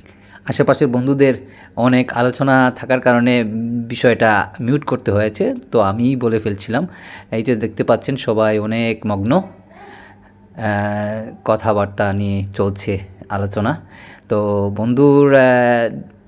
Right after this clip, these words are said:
উপরতলায় হচ্ছে তার বাড়ি, আহ, জাবেদুল ইসলাম লিপনের, আর নিচতলায় হচ্ছে ডাইনিং ডিলাইট। তো সেখানেই আয়োজন করেছে, আমরা নিচতলায় ইফতারি করে, আহ, বন্ধুর বাসায় চলে যাই চা খেতে।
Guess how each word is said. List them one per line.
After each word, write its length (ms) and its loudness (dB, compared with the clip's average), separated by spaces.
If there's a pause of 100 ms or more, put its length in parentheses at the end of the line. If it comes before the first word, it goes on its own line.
(760)
উপরতলায় 520 4
হচ্ছে 380 4
তার 300 2
বাড়ি, 320 0
আহ, 920 -4
জাবেদুল 280 2
ইসলাম 280 -4
লিপনের, 440 -2
আর 220 0
নিচতলায় 420 0
হচ্ছে 180 -2
ডাইনিং 340 -4
ডিলাইট। 320 -4 (160)
তো 80 -2
সেখানেই 460 0
আয়োজন 340 0
করেছে, 340 -2
আমরা 180 0
নিচতলায় 480 -2
ইফতারি 340 -2
করে, 300 -2 (460)
আহ, 340 0
বন্ধুর 320 -2
বাসায় 840 2
চলে 280 -2
যাই 180 2
চা 240 0
খেতে। 340 -6